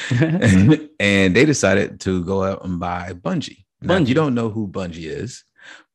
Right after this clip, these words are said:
Speaker 2: Bungie is the company that's behind some of the biggest Xbox games out there.
Speaker 1: Correct.
Speaker 2: Microsoft Xbox
Speaker 1: They're another
Speaker 2: games.
Speaker 1: game developer, kinda like a rival. Well, I won't say a rival to Activision. I think they all work together.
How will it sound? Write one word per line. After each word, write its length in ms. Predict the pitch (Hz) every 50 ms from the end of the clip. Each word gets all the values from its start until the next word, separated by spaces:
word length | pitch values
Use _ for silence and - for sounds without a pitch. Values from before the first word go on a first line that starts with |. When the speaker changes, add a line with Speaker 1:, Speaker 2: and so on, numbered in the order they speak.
| -
Speaker 2:
Bungie 500 | 107 117 143 190 185 151 127 120 110 - -
is 220 | - 95 95 80
the 80 | 76 85
company 460 | - - 87 80 - 85 87 90 85
that's 260 | - - 80 82 80 -
behind 720 | - 82 80 85 85 85 82 80 80 80 82 82 80 - _ -
some 160 | - - 90
of 60 | 85
the 220 | 78 73 73 90 101 _ _ _
biggest 640 | - - 131 - 175 143 120 104 - - - _ - _ _ _ _ _ _ _ _ _ _ _ -
Xbox 440 | 131 131 - - - 85 - - -
games 260 | - 78 78 76 80
out 200 | 95 92 - -
there. 240 | - 50 - - _ _ _ -
Speaker 1:
Correct. 240 | - 135 127 104 -
Speaker 2:
Microsoft 120 | - 85 82 85
Xbox 200 | - - - -
Speaker 1:
They're 80 | - 120
another 240 | 127 147 151 143 127
Speaker 2:
games. 180 | 113 120 117 113
Speaker 1:
game 40 | 104
developer, 520 | 104 98 104 95 - - - - - - _
kinda 220 | - 117 117 120
like 180 | 113 107 107 98
a 60 | 98
rival. 300 | 101 107 110 110 104 -
Well, 160 | - - 160 156
I 60 | 135
won't 140 | 117 104 -
say 80 | -
a 60 | -
rival 280 | 104 95 92 95 95 95
to 120 | 90 92
Activision. 360 | 110 - 107 113 120 120 120 117
I 80 | 113
think 160 | 110 113 104
they 80 | - 101
all 120 | 98 95
work 140 | 95 98 98
together. 420 | - 98 104 104 101 101 98 95